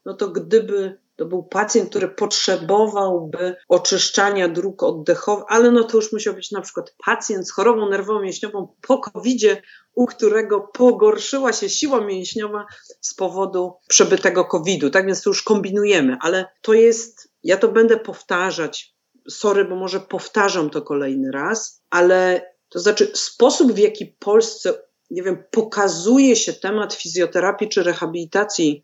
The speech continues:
pokowidowej, bazujący na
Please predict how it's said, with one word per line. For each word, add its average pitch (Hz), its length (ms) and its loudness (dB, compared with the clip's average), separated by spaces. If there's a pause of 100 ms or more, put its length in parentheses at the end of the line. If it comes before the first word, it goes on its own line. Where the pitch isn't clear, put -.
pokowidowej, 180 960 2
bazujący 180 1120 -2 (140)
na 160 460 0